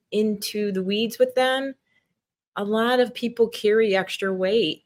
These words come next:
and they don't sleep well and their hormones are dysregulated and they have maybe some neurological issues or autoimmune conditions that actually, and when you clean up the junk in the trunk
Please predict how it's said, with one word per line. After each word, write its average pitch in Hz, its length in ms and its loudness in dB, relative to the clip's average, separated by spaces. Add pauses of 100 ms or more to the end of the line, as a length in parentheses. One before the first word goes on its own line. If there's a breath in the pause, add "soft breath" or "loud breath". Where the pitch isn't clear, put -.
and 185 160 0
they 190 100 0
don't 196 400 0
sleep 214 360 -4
well 170 400 0
and 185 120 -2
their 180 120 -2
hormones 214 500 0
are 190 80 -4
dysregulated 170 1000 -2 (140)
and 180 380 -2
they 175 140 4
have 175 520 -2 (840)
maybe 208 260 6
some 196 240 2
neurological 196 720 4
issues 180 400 -2
or 180 80 2
autoimmune 180 640 4
conditions 175 880 -2
that 190 160 4
actually, 202 1040 2 (200)
and 202 200 2
when 196 120 4
you 190 140 4
clean 233 560 2
up 208 360 2
the 190 100 -2
junk 196 560 0
in 190 160 0
the 175 40 -4
trunk 175 460 -2